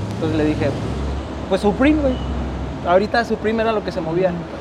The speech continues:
Y así, güey, empezamos trayendo boxers. Entonces, pues, yo conozco a, a todos los de aquí, organizadores, por,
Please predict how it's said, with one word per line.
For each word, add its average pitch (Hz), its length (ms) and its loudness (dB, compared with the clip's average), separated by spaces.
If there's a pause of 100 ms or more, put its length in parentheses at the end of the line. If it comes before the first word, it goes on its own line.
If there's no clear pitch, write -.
(220)
Y 175 60 6
así, 196 180 8
güey, 294 140 8
empezamos 233 400 2
trayendo 208 680 4
boxers. 302 360 2 (440)
Entonces, 175 380 0
pues, 185 120 -2
yo 190 100 6
conozco 190 680 8
a, 143 480 4
a 139 60 0
todos 170 240 2
los 165 100 0
de 147 60 0
aquí, 170 240 -2
organizadores, 151 680 2
por, 160 200 0